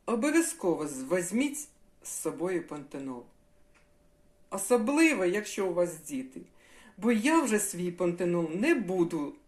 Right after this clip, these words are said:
віддавати. Скільки можна?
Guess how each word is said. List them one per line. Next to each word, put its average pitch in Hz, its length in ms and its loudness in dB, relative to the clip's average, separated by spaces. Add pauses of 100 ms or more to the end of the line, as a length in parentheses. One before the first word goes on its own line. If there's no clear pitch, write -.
віддавати. 147 920 -4
Скільки - 640 0
можна? 156 520 -2